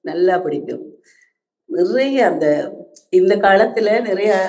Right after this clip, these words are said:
அஹ், சின்ன பிள்ளையில இருந்து பெரிய ஆட்கள் வரை யாரை கேட்டாலும் சரியான stress, depression அப்படி இப்படின்னு சொல்லுவாங்க. இதுக்கெல்லாம் ஒரே ஒரு மருந்து எனக்கு தெரிஞ்சது மாதா டி வி.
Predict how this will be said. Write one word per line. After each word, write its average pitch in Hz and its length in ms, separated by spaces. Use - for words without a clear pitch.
அஹ், 151 360
சின்ன 202 320
பிள்ளையில 196 340
இருந்து 190 340
பெரிய 175 300
ஆட்கள் 175 220
வரை 175 200
யாரை 175 340
கேட்டாலும் 165 560
சரியான 165 440
stress, 160 420
depression 160 600
அப்படி 165 400
இப்படின்னு 160 280
சொல்லுவாங்க. 139 500
இதுக்கெல்லாம் 202 960
ஒரே 220 600
ஒரு 214 220
மருந்து 196 440
எனக்கு 185 260
தெரிஞ்சது 190 1040
மாதா 170 400
டி 147 220
வி. 127 160